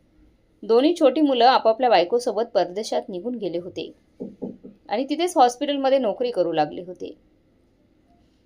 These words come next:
मोठा मुलगा निलेशच्या आपल्या आईवडिलांवर खूप प्रेम होते, परंतु त्यांच्या दोन छोट्या मुलांना आपल्या आईवडिलांची एवढी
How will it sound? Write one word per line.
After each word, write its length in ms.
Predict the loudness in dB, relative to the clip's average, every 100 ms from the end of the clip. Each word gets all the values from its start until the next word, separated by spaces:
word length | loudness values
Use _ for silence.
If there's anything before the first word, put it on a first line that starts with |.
| _
मोठा 260 | 0 4 6
मुलगा 280 | 8 8 6
निलेशच्या 500 | 6 4 2 0 0
आपल्या 380 | 0 0 2
आईवडिलांवर 560 | 4 4 2 0 -2 -4 -8
खूप 140 | -14
प्रेम 260 | -6 -4 -4
होते, 360 | -8 -8 -10 -12 _ _ _ _ _ _ _ _ 2
परंतु 180 | 4 4
त्यांच्या 220 | 2 2
दोन 280 | 2 2 2
छोट्या 220 | 0 -2 -2
मुलांना 400 | 0 -2 -2 -2
आपल्या 300 | -2 4 4
आईवडिलांची 560 | 6 4 2 -2 -2
एवढी 480 | -4 -4 -6 -10 -12